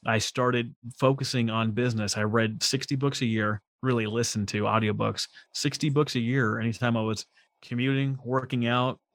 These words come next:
shopping, doing chores around the house, there was always someone teaching me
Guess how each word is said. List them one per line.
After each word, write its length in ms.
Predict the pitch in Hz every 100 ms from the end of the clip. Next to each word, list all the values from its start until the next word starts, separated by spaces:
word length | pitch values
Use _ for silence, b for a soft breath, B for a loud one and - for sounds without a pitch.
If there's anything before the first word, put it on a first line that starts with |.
| -
shopping, 720 | - 120 120 127 127 131 123 _ b b b -
doing 240 | 127 127
chores 360 | 127 - 131 123
around 200 | 123 127
the 80 | 120
house, 360 | 117 139 107
there 100 | -
was 100 | 107
always 300 | 117 123 120
someone 240 | - 123 113
teaching 420 | - 160 - 107
me 260 | 98 101